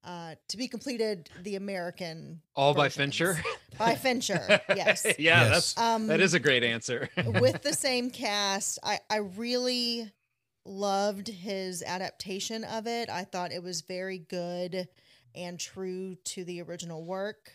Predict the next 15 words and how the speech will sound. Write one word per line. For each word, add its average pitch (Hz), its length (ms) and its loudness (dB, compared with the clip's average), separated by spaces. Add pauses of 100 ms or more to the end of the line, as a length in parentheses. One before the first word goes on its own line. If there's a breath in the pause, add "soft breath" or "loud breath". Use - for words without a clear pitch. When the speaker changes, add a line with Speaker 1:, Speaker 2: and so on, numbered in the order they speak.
(160)
Speaker 1:
Um, 175 380 -10
I 180 80 -8
think 175 440 -12 (400)
Rooney 202 260 -2
Mara 190 640 -2 (120)
was 180 200 -6
exceptional 202 960 -4
Speaker 3:
Daniel 131 260 0
Craig 131 380 0
was 117 120 2
amazing 98 360 0
Speaker 1:
as 90 100 -2
Speaker 3:
in - 60 -4
that, 208 60 -2
like, 208 40 -2